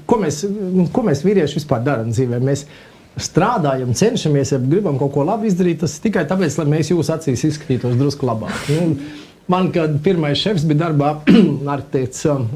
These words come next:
Lūzs Grīnbergs, starp citu, arī Strēlnieku muzeja autors un, un daudz pilsētu plānu, viņš, viņš man tā,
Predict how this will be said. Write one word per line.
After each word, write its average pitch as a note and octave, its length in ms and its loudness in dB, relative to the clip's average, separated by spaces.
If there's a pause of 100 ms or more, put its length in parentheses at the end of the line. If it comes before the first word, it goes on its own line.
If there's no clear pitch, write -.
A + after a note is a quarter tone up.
Lūzs C#3+ 320 2
Grīnbergs, F3 540 2 (640)
starp C3 260 -2
citu, D3 480 0
arī C3 300 0 (260)
Strēlnieku C3+ 560 -2
muzeja D3+ 340 2
autors D3 480 -4
un, C#3 140 -4 (580)
un C3 140 -2
daudz C#3 260 2
pilsētu C#3+ 400 0
plānu, D3+ 220 -2
viņš, F#3+ 220 2 (100)
viņš C4 240 0
man B2 160 0
tā, B2 140 0